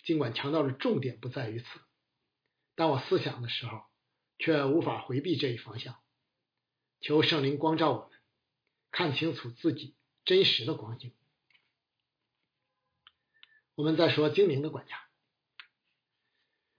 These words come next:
这管家尽管不易，但却能受到夸奖。其不同寻常之处在哪里呢？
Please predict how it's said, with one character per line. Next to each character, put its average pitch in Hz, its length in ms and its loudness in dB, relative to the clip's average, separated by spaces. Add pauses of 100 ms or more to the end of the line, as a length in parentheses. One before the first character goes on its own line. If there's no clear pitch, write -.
(120)
这 240 140 6
管 160 180 4
家 190 140 8
尽 202 200 4
管 117 180 -2
不 143 100 4
易， 190 240 -2 (500)
但 165 240 2
却 151 140 0
能 139 140 0
受 143 180 0
到 127 140 -2
夸 123 220 -8
奖。 117 180 -6 (1200)
其 151 180 2
不 165 160 2
同 147 200 0
寻 147 280 0
常 127 300 -2
之 160 140 -2
处 160 240 0
在 123 140 -4
哪 107 200 -10
里 120 120 -4
呢？ 110 180 -14